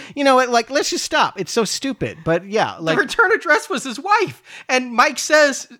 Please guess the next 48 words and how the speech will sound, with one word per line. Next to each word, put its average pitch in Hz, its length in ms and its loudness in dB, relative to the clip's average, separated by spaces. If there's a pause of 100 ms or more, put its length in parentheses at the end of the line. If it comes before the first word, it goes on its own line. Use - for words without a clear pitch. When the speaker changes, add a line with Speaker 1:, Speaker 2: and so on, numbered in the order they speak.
(120)
Speaker 2:
"Stanley's 254 560 -2
wife 247 320 0
sent 240 380 -2
us 226 260 0
a 202 100 0
note." 202 460 2 (340)
But 226 180 -2
then 240 280 2 (260)
he 233 120 -4
says, 202 180 -2
"It's 202 140 -10
not 269 180 2
a 349 60 -8
suicide 220 360 -6
note. 175 220 -2 (220)
Think 285 200 0
of 339 120 -4
this 311 180 -6
letter 233 340 0
as 190 140 -4
a 185 40 -2
promise. 147 680 -2 (240)
A 160 80 -4
promise 247 500 0
I'm 190 140 -4 (100)
asking 220 460 -4
you 208 100 -4
to 190 80 0
make 175 320 0
me, 175 340 0 (200)
to 202 180 0
each 185 220 -2
other. 156 400 -2 (180)
An 180 220 -2
oath. - 480 -2 (240)
Be 240 200 0
true, 226 440 0
be 202 180 -6
brave. 185 760 -2
Don't 226 220 0
ever 233 220 0
forget 208 480 -2
we're 190 140 0
losers 190 460 -2
and 190 100 2
always 180 340 0
will 175 200 2
be." 143 180 0